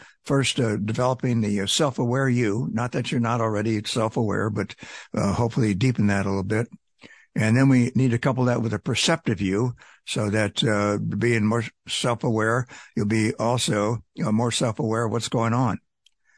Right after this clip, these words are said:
uh, people you're dealing with and, and the situation. So self-aware you, perceptive you, and then a skillful you. We're gonna spend a little time,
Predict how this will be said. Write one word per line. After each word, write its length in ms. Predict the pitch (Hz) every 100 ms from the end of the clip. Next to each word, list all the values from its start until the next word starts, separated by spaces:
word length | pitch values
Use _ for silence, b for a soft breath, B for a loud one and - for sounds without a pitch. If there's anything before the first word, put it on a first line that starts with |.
| b
uh, 360 | - 101 98 101 110 - -
people 240 | 139 117
you're 140 | 110 101
dealing 340 | 120 120 117
with 300 | 110 120 -
and, 180 | 98 101
and 280 | 240 101 101
the 20 |
situation. 720 | - 117 143 120 117 - 160 - _ B B B B B _
So 320 | - 120 107 101
self-aware 640 | - 143 139 156 147 143
you, 260 | 127 143 139
perceptive 560 | 131 - 143 - 127
you, 180 | 143 135
and 100 | 131
then 120 | 139
a 40 | 123
skillful 480 | - 170 170 -
you. 240 | 113 98 95
We're 100 | 101
gonna 200 | 123 107
spend 220 | - 131
a 20 |
little 140 | 135 123
time, 440 | - 120 120